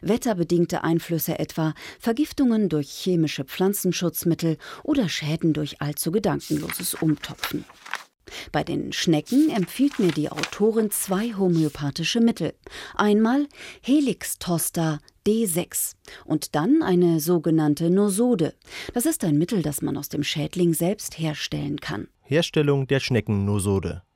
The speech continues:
Speaker 2: Schnecken absammeln, mit schnellem Schnitt human töten. Auf Zeitungspapier trocknen lassen. Dann die Schnecken verbrennen. Zwei bis drei Teelöffel dieser Asche in zehn Liter Wasser einrühren.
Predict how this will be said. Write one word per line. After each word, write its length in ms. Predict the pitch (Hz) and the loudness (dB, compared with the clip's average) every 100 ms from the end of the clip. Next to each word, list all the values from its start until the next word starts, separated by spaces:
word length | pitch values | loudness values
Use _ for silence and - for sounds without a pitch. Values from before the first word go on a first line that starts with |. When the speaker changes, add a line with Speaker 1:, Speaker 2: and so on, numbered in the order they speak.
| _ | _
Speaker 2:
Schnecken 420 | - - 104 117 - | -8 -2 0 2 0
absammeln, 600 | 123 - 156 160 165 175 _ _ _ | -2 0 2 4 2 -2 _ _ _
mit 160 | 117 - | -4 -2
schnellem 420 | 123 117 117 110 | 2 4 4 4
Schnitt 460 | - 107 - - - - | 2 0 -2 -8 -10 0
human 480 | 139 110 95 117 - | 4 4 4 2 2
töten. 480 | 127 - 95 92 - _ _ _ - | 2 2 -6 -14 -16 _ _ _ -6
Auf 180 | 107 | -4
Zeitungspapier 840 | - 143 175 165 175 151 147 151 - | 0 0 2 0 -2 0 2 2 0
trocknen 440 | - 110 104 95 | -2 0 0 0
lassen. 360 | 92 87 - - _ _ _ _ | 0 -2 -6 -14 _ _ _ _
Dann 320 | 113 107 117 | 0 2 2
die 140 | 123 160 | 2 0
Schnecken 360 | - 131 143 | 2 2 0
verbrennen. 460 | - 151 117 95 - _ _ _ _ | 0 2 4 2 -2 _ _ _ _
Zwei 320 | - 98 95 | -2 2 2
bis 160 | 90 - | 0 -4
drei 160 | 90 | -4
Teelöffel 440 | 90 123 120 - 110 | -2 2 2 2 -2
dieser 260 | 107 107 | -2 -2
Asche 240 | 107 - 120 | -2 -2 -2
in 220 | 131 123 | -2 -2
zehn 200 | 156 160 | 0 0
Liter 380 | 127 123 135 113 | 0 0 0 2
Wasser 260 | 107 101 | 0 0
einrühren. 460 | 80 87 90 80 | -2 -2 -4 -4